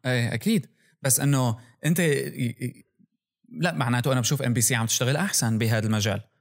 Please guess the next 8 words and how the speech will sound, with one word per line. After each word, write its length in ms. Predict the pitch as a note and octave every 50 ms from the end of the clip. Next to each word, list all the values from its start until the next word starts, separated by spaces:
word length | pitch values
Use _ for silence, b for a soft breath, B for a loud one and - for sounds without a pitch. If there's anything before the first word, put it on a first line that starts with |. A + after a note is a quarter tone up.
| _ _ _
خصوصي 560 | - - - E3+ F#3+ G3+ - - C3 C#3 F#3
في 180 | F#3 - C3 B2+
مجال 720 | B2 A#2 A2+ - C3 C3+ C#3+ D3+ D3+ C#3 B2 A#2 A#2+ C3 - _ _
السينديكيشن، 720 | - - - B2+ B2 A#2+ A2+ - B2+ A#2 G#2+ - - - E2
إنه 320 | F2 - A2+ A#2 A2+ A2+ -
أنت 220 | A#2+ B2 A2 A#2+
تقدر 520 | A#2 G#2+ G#2+ A#2+ A2 - A#2+ B2 A2+ A2+
تجيب، 440 | G#2+ G#2 - A#2+ A#2 A#2 A#2 A2+ A#2+